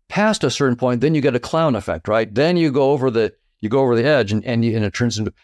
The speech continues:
But you can, you can push these things a long way before, and it remains supernormal and more attractive. But, uh, eventually, someone who doesn't know how to use the makeup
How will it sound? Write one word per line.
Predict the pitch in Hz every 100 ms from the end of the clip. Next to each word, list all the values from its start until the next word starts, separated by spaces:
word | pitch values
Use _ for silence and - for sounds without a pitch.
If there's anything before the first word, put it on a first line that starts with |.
| -
But | 120
you | 180
can, | 185 170
you | 139
can | 151 117 _
push | - 190
these | - 120
things | - 127
a | 110
long | 98 123 160 160 139
way | 123 180 151 104 87
before, | 95 101 139 131 131 123 - _ _ -
and | 123 113
it | 107
remains | 120 131 147 139
supernormal | - 175 135 139 135 120
and | 117
more | 123
attractive. | 113 156 165 110 98 _ _ _ _ -
But, | 117 139 131
uh, | 147
eventually, | 139 214 208 151
someone | 196 170
who | 147
doesn't | 143 143
know | 135
how |
to | 139
use | 135 110
the |
makeup | 135 185 117